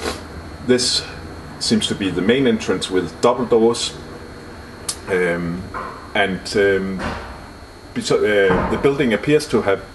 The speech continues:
uh, been, uh, burned down. Uh, it's, uh, reconstructed through several phases, uh,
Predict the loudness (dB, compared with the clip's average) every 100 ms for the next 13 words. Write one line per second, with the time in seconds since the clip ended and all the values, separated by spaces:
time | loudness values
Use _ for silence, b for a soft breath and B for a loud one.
0 | -6 -2 0 0 -2 0 0 0 2 2
1 | 2 2 2 4 2 2 -2 B B B
2 | B B 2 4 2 4 4 4 2 0
3 | 0 2 0 -4 -6 0 0 2 2 4
4 | 2 4 2 2 0 0 2 2 4 4
5 | 2